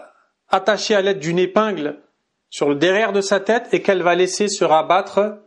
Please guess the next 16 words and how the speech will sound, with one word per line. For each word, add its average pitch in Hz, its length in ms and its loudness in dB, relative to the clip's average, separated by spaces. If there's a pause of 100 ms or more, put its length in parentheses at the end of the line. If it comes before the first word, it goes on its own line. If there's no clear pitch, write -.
(340)
devant 165 520 0 (120)
son - 220 -4
visage, 156 540 0 (400)
comme 208 320 2
le 185 140 2
faisait 151 320 0
Aïcha 165 760 0
radiyallahu 156 680 2
anha, 160 340 0
l'épouse 165 340 -2
du 151 120 -4
prophète 175 400 0 (400)
sallallahu 165 640 2
alayhi 156 400 0
wa 156 140 4
sallam, 160 640 0